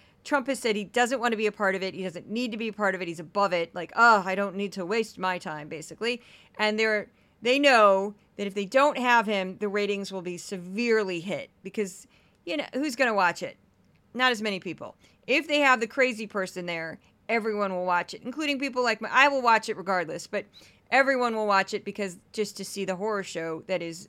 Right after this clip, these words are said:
Donald J. Trump. He's that, he's that guy. He's P T Barnum. He is the P T Barnum of tragic politics. I don't know how to <laughs> describe it, but,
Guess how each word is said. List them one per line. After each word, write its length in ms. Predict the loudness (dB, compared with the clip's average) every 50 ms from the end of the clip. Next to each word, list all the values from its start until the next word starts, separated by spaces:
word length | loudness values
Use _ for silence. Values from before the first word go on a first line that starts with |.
| _ -8
Donald 300 | -6 -6 -6 -6 -8 -8
J. 140 | -8 -8 -8
Trump. 380 | -4 0 2 2 2 0 -4 _
He's 360 | -14 -10 -8 -6 -6 -4 0
that, 280 | 2 2 2 2 -2 -8 -16 -16
he's 280 | -12 -8 -6 -6 -2 0
that 200 | 0 0 0 0
guy. 200 | -2 -2 -2 -4
He's 220 | -6 -8 -10 -10 -12
P 220 | -12 -12 -12 -10
T 220 | -8 -6 -6 -6 0
Barnum. 520 | 2 2 2 2 0 -4 -8 -12 -16 -20 -20 -20 -20 -20 -20 -20 -20 _ _
He 260 | _ -8 -4 0 0
is 200 | 0 0 0 -4
the 220 | -10 -10 -10 -10 -8
P 200 | -6 -6 -6 -6
T 180 | -4 -6 -4
Barnum 400 | 0 0 0 0 0 -2 -4 -4
of 380 | -4 -4 -4 -4 -4 -6 -12 -18 _ _ _ _ _ _ _ _ _ _ _ _ _ _ _ -20 -20 -16 -16
tragic 540 | -8 0 2 4 4 4 2 0 -4 -4
politics. 520 | -4 -2 -2 -2 -2 -2 -6 -8 -10 -8 -4
I 100 | -2 -2
don't 140 | -2 -2 -2
know 100 | -2 -2
how 100 | -2 -4
to 60 | -4
<laughs> 140 | -4 -4 -4
describe 480 | -4 -6 -6 -4 0 2 2 2 2
it, 160 | -2 -6 -6 -2
but, 260 | 2 2 2 2 0